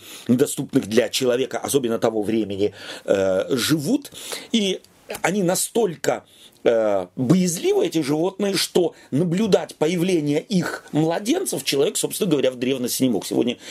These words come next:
это тоже сложно, но, тем не менее, сегодня можно. У человека есть соответствующая техника, подобраться и так далее.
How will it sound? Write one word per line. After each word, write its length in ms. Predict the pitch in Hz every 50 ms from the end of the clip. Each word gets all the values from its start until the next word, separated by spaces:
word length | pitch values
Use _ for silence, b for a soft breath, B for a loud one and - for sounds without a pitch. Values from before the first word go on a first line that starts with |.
| B B
это 160 | - - 117
тоже 160 | - 202 233 -
сложно, 360 | - 196 196 180 156 165 160
но, 200 | 139 147 185 208
тем 200 | - - - 139
не 100 | 135 135
менее, 180 | 131 131 127 110
сегодня 300 | 101 104 101 92 80 87
можно. 400 | 92 139 202 185 135 139 127 - B B B B B B
У 160 | B - 110
человека 340 | 101 - 113 113 107 95 - 104
есть 280 | 92 - - 110 95
соответствующая 720 | - - 117 - - 104 85 - - 101 92 - - 98 90
техника, 400 | - 180 180 - - - - -
подобраться 500 | - 104 98 87 - 127 127 - - -
и 40 |
так 200 | - - 117 139
далее. 220 | - 107 - -